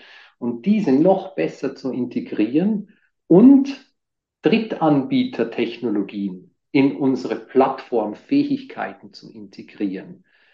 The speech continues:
Das ist, ähm, ein wesentlicher Implikator auf unsere Plattformstrategie. Ja, und zu guter Letzt den Ausbau unseres Serviceangebots.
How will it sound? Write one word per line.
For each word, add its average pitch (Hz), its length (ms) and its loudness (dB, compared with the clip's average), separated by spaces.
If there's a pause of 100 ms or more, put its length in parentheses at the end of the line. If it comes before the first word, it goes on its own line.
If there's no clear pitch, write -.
(240)
Das - 120 -20
ist, 120 260 -8
ähm, 117 400 0 (200)
ein 110 160 -12
wesentlicher 131 800 -2
Implikator 127 1040 -6
auf 117 360 2 (680)
unsere - 340 -6
Plattformstrategie. - 1200 -8 (960)
Ja, 139 180 4
und 107 120 -6
zu - 100 -16
guter - 260 -4
Letzt - 680 -6 (540)
den 113 120 -4
Ausbau - 680 -2
unseres 135 400 -8
Serviceangebots. 98 1160 -8